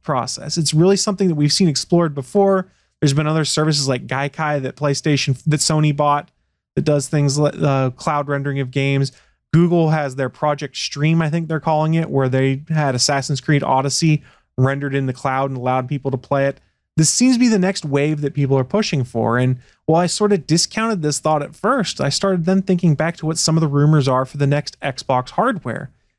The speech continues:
And remember, I think I talked about on this show probably six, eight months ago,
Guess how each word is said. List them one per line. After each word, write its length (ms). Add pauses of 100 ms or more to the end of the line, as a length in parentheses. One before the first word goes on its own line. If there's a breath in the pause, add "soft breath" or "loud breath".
And 100
remember, 300
I 80
think 140
I 60
talked 260
about 160
on 160
this 120
show 280
probably 320
six, 300
eight 120
months 280
ago, 300